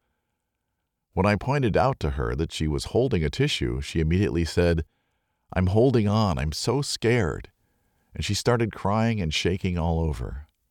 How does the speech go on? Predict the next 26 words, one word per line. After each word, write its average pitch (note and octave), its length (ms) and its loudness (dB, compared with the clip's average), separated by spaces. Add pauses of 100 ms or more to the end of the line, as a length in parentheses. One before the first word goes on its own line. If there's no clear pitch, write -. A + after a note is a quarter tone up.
(920)
Another F#2+ 380 2
patient D2+ 460 -2
who E2+ 160 2
had D#2 120 2
been F#2 160 0
in F2 120 0
treatment C2+ 500 -2
with D2 160 -4
many A2 280 2
different C#2+ 340 -2
therapists C#2 460 -2
over C#2+ 180 0
the C2+ 100 -6
course - 320 -2
of C2+ 120 -2
years D#2+ 440 0 (360)
sat A2+ 420 0
in F2+ 100 2
a E2 60 2
relaxed, D#2 580 0
casual F#2+ 540 0
way F2+ 260 2
during C#2 300 -2
his D2 180 -2
first F#2 320 -2
session. - 480 -4